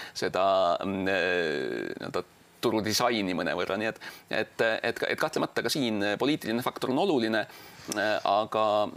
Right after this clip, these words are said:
aga öelda, et, et tuumaenergia on kohene lahendus kõigele, et ma, ma oleks väga ettevaatlik, sest et näiteks need väljapakutavad, eh, erinevad, eh, disainid ei ole,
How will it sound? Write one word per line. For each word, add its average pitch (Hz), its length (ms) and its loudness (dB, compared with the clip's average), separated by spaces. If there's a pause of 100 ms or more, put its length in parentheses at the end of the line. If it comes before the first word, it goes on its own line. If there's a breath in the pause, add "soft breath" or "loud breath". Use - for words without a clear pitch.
aga 110 260 2
öelda, 107 240 2
et, - 240 -4
et 101 320 0
tuumaenergia 110 480 0
on 107 80 -2
kohene 110 240 0
lahendus 101 400 -2
kõigele, 107 400 0
et - 160 -8
ma, 104 80 0 (240)
ma 110 80 -2
oleks 110 240 -2
väga 117 160 0
ettevaatlik, - 480 -2
sest 101 160 -4
et - 160 -6
näiteks - 380 -2
need 98 180 -4 (400 loud breath)
väljapakutavad, 104 960 0
eh, 101 840 0 (500 loud breath)
erinevad, 98 560 0
eh, 95 640 2 (100)
disainid 117 480 0
ei 104 120 0
ole, 104 160 0